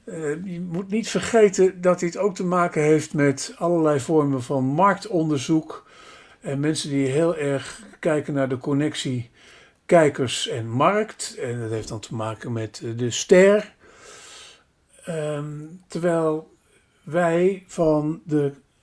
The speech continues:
kwaliteit zijn en de inhoud zijn. En dat zijn natuurlijk ook een heleboel mensen die, ehm, van zo'n programma als N P O's Andere Tijden houden.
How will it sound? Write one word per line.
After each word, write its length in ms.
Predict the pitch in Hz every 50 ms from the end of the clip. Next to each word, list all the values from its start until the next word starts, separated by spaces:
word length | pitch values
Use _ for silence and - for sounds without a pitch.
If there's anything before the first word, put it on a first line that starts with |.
| _ _
kwaliteit 580 | - - 156 151 139 131 - - 247 240 226 -
zijn 580 | - 151 127 127 120 107 104 104 107 110 120 -
en 300 | - 135 127 127 127 127
de 240 | 123 131 131 131 -
inhoud 580 | - - 226 226 190 160 139 127 117 110 110 -
zijn. 440 | - 143 117 110 113 110 113 123 147
En 180 | 143 151 156
dat 180 | 160 180 175 -
zijn 140 | - 170 156
natuurlijk 340 | 151 151 175 170 180 175
ook 60 | 175 180
een 60 | 170
heleboel 380 | 165 190 214 190 170 170 170
mensen 440 | 165 156 156 151 156 - 220 220 220 - - - - - - - - - -
die, 500 | - 233 208 196 190 190 190 196 202 - _ _ _ _ _
ehm, 580 | - 190 185 180 180 180 180 180 180 185 190 202 196 - _ _ _ _ _ _ -
van 580 | - - - 220 196 185 180 175 180 185 - - _ _
zo'n 220 | - - 226 208 180
programma 320 | - - - 226 214 190
als 200 | 165 - 170 -
N 160 | 220 208 180
P 240 | 156 196 185 185 185
O's 460 | 180 175 175 170 170 - - - - - - - - - - - - _ _ _ _ - -
Andere 360 | - 180 185 160 156 151 151
Tijden 340 | - 247 226 208 185 151 147
houden. 560 | 117 135 180 214 226 208 143 123 90 90 110